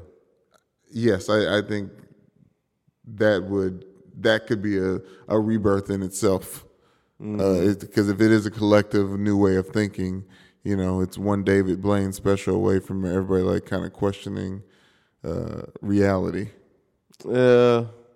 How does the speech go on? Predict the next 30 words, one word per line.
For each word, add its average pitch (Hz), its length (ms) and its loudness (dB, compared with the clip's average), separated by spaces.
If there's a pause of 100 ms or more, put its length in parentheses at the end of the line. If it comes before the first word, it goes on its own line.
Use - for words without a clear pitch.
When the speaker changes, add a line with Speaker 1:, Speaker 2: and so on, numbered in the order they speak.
(160)
Speaker 2:
yeah, 131 500 4
but 110 460 0
even, 113 580 -4 (320)
no, 135 260 2
man. 104 420 -2 (280)
See, 120 240 -4
technology 123 540 -2
done 107 160 -2
got 107 200 0
to - 80 -20
the 98 60 -8
point, 101 500 -6
'cause 101 200 -8
there's 101 180 -16
no 95 200 -6
deep 98 300 -10
fake - 540 -6 (100)
and 95 80 -12
all 92 140 -4
this 90 160 -10
other 90 140 -8
stuff. 87 360 -10
You 104 80 -4
know 110 120 4
what 101 100 2
deep 113 160 -4
fake 110 240 -4
is? 117 320 -10 (1300)
Speaker 1:
Yes, 117 300 0
Lance. 98 300 -6